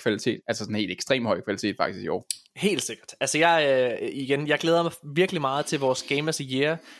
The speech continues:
Speaker 2: discussion, og nu ved jeg godt, at jeg lige sagde, "Lad os lige fokusere." Men, men, men Nikolaj,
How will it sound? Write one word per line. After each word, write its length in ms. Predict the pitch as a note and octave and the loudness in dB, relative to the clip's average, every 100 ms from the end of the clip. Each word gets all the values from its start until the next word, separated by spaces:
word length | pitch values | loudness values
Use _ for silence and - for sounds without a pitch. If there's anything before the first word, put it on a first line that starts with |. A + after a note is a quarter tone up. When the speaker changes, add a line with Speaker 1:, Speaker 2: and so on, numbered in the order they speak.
| - | -4
Speaker 2:
discussion, 540 | C3 - - D#3+ - C3+ | -2 2 2 2 2 0
og 100 | D3 | 0
nu 80 | |
ved 160 | D#3 E3+ | 4 4
jeg 80 | B2 | 4
godt, 140 | B2 | 2
at 0 | |
jeg 80 | B2+ | 0
lige 100 | C3 | -2
sagde, 200 | C#3+ B2+ | 0 2
"Lad 100 | B2+ | 0
os 100 | B2 | -2
lige 100 | D3+ | -4
fokusere." 520 | C#3+ B2+ C3 D3+ A#2 - - - - | -4 -6 -4 -2 -4 -8 -18 -20 -6
Men, 220 | D3 D3 C#3+ D3 | 0 0 -2 -2
men, 180 | D3 D3 | -2 0
men 120 | D3+ D3+ | 0 2
Nikolaj, 420 | F3 F#3+ C#3 | 2 4 4